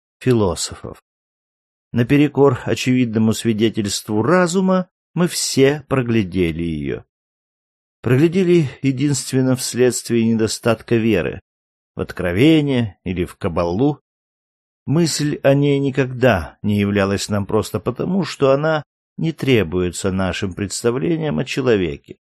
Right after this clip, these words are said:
Мы не видели надобности в таком влечении, такой склонности.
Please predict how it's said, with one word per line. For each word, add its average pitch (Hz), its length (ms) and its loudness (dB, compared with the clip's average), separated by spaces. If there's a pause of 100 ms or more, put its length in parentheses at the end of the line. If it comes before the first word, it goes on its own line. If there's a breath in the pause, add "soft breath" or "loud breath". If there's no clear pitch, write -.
(640)
Мы 131 300 2
не 131 160 2
видели 120 360 2
надобности 110 840 2
в - 80 -4
таком 117 420 2
влечении, 160 800 2 (460)
такой 127 300 0
склонности. 90 1080 0